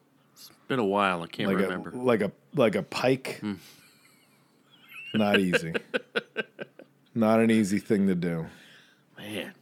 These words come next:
Speaker 2: A lot of wipe, a lot of wiping after one of those. May as well just take a shower.
Speaker 1: Yeah.
Speaker 2: Also difficult to do.
Speaker 1: <laughs>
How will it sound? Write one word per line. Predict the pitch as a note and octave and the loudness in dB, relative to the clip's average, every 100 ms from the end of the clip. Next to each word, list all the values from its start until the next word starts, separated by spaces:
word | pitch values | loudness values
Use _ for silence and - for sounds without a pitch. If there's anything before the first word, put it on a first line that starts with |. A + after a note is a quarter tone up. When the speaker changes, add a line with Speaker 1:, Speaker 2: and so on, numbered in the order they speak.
| - | -4
Speaker 2:
A | |
lot | G#2 G#2 | 0 2
of | F#2 | 2
wipe, | G2 G2 - | 4 2 0
a | |
lot | F2+ G#2 A2 | -4 0 0
of | F2 | 2
wiping | F#2+ F#2+ E2+ | 0 0 -2
after | D#2+ D#2 - | -4 -6 -6
one | E2 E2 | -6 -4
of | |
those. | E2 E2 E2 - - - - | -4 -4 -6 -10 -18 -14 -4
May | |
as | F#2 | -2
well | F2+ | -2
just | E2+ - | -4 -6
take | F2+ | -6
a | E2+ | -6
shower. | - F#2 F2+ F2 D#2+ | -4 -4 -4 -6 0
Speaker 1:
Yeah. | A#2+ A#2 A2+ | 2 4 4
Speaker 2:
Also | F#2 - F2+ | 2 -2 -4
difficult | E2+ E2 F2 F2 E2 | -4 -8 -8 -8 -8
to | F#2 | -8
do. | E2+ E2 | -6 -8
Speaker 1:
<laughs> | - | -12